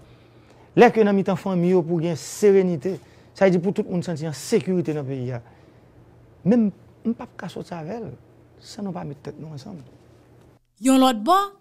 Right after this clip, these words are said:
Speaker 2: prezidan an kontinye pou l di l ap batay kont tout oligat kòwonpi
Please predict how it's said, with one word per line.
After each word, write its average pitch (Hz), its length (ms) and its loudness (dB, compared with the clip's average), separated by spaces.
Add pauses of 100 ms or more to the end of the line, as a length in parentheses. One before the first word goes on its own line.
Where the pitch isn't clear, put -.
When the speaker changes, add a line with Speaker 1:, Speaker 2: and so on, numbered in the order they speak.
(160)
Speaker 2:
prezidan 427 460 2
an - 80 -10
kontinye 269 420 4
pou 233 160 -4
l 208 160 -4
di 294 140 4 (340)
l 370 80 4
ap 403 160 0
batay 392 600 0
kont 285 260 -2
tout 359 260 4
oligat 277 480 0
kòwonpi 226 480 2